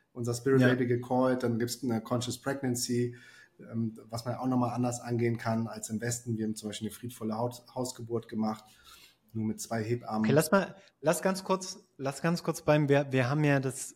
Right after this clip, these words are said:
Speaker 2: gecallt, ne? Ich glaub, für viele
Speaker 1: Ja.
Speaker 2: Zuhörer, Zuschauer, die sagen jetzt, okay, was, was meint er jetzt genau damit? Ähm, geh, geh da mal ein bisschen rein, so was, äh, was ihr da konkret gemacht habt.
Speaker 1: Ja.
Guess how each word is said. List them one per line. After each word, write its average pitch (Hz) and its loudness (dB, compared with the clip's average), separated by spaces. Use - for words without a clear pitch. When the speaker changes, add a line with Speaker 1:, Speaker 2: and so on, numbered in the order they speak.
Speaker 2:
gecallt, 127 2
ne? 131 0
Ich 143 -4
glaub, 139 4
für 135 -6
viele 160 4
Speaker 1:
Ja. 123 6
Speaker 2:
Zuhörer, 156 4
Zuschauer, 160 4
die 139 2
sagen 131 4
jetzt, 127 -2
okay, 139 0
was, 131 2
was 131 -4
meint 135 4
er 117 2
jetzt 107 -2
genau 110 2
damit? 123 0
Ähm, 127 6
geh, 147 6
geh 156 0
da 180 4
mal 185 0
ein 175 -4
bisschen 175 -4
rein, 151 4
so 156 0
was, 147 -2
äh, 139 2
was 139 0
ihr 147 2
da 139 6
konkret 147 -2
gemacht 131 -6
habt. 107 -6
Speaker 1:
Ja. 123 0